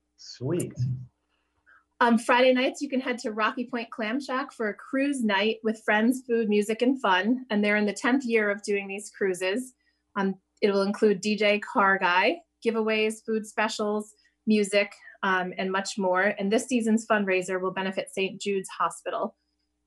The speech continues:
Speaker 2: Saint Jude's Children's Hospital. So each, each season of the car night cruises, um, has a different fundraiser. So this
Speaker 1: Yeah.
Speaker 2: year, the cause, and it's Friday nights from four to eight. So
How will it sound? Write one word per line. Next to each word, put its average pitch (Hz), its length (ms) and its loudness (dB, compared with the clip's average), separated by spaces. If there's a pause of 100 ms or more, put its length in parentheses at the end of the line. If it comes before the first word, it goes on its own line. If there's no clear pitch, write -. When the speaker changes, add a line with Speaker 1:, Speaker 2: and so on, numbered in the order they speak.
Speaker 2:
Saint 202 440 -2 (220)
Jude's 185 220 -4
Children's 185 340 -2
Hospital. 170 420 -4
So 185 220 -4
each, 208 220 -2
each 208 340 -4
season 190 400 -2
of 170 100 -4
the 175 100 -2
car 185 300 2
night 170 280 -2 (160)
cruises, 170 580 0 (240)
um, 170 240 -2
has 175 200 -4
a 170 40 -10
different 170 320 -12
fundraiser. - 500 -10
So - 140 -14
this 170 140 -8
Speaker 1:
Yeah. 107 100 -2
Speaker 2:
year, 165 220 -2 (460)
the 180 60 -12
cause, 180 420 -2
and 185 140 -4
it's 175 160 -8
Friday 214 260 2
nights 208 240 0
from 214 140 0
four 190 160 2
to 208 60 2
eight. 185 320 0
So 196 200 2